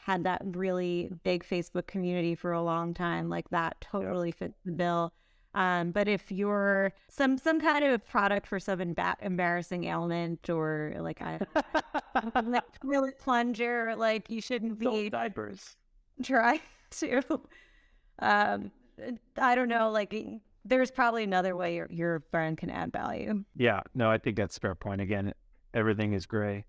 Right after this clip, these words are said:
Speaker 2: Gray folk, see what I did there? Come on, Southers, try and keep up, baby. Uh, there's definitely, definitely some gray areas there, but I think it's something that the, the reason why I like it is a-, at the beginning, one of the challenges when you're growing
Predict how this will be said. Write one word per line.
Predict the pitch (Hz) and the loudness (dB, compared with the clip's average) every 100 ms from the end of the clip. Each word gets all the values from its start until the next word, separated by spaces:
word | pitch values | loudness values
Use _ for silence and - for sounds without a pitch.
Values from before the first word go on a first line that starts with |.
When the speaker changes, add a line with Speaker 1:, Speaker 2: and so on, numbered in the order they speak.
| _ | _
Speaker 2:
Gray | - 101 | -8 -6
folk, | 95 104 - | -4 -6 -4
see | 107 | -2
what | 107 | -2
I | |
did | 104 104 | -2 -2
there? | 123 139 - | -2 -4 -6
Come | 113 | -2
on, | 90 | -2
Southers, | - 95 107 | 2 0 0
try | - 117 | -2 -4
and | - | -4
keep | 107 - | -6 -6
up, | - | -6
baby. | 101 107 - _ _ _ - | -6 -8 -14 _ _ _ 2
Uh, | 151 131 117 107 - _ _ _ _ - - | 4 6 4 0 -12 _ _ _ _ -20 0
there's | 139 131 127 113 | 4 4 4 4
definitely, | 156 - 151 131 | 2 2 0 -2
definitely | 127 139 - 123 | 2 2 2 -2
some | - 120 | -2 -2
gray | 117 113 | 2 2
areas | 98 113 113 107 101 | 2 2 2 0 -2
there, | 110 107 | 0 0
but | 101 113 | 0 0
I | 104 | 0
think | 113 143 127 | -2 -2 -2
it's | 120 | -2
something | 143 120 127 117 | -2 -2 0 0
that | 113 110 - _ _ _ - | 0 0 -4 _ _ _ -4
the, | 165 - | -4 0
the | 151 | -2
reason | 170 214 180 | 0 0 0
why | 135 139 143 | 0 2 4
I | 123 | 4
like | 120 123 127 | 2 0 0
it | 135 | -4
is | 123 117 113 - | -2 -2 -2 -6
a-, | 120 - | -10 -2
at | 135 151 | 0 2
the | 185 | 2
beginning, | 165 139 135 131 120 120 107 _ _ - | 0 0 0 0 0 -2 -8 _ _ -2
one | 135 | 2
of | 139 | 2
the | |
challenges | 135 - 127 123 120 110 113 110 | 0 0 2 2 2 2 0 0
when | 120 117 | 0 0
you're | 117 | 0
growing | 113 113 113 113 123 143 151 | -2 0 2 4 2 0 -4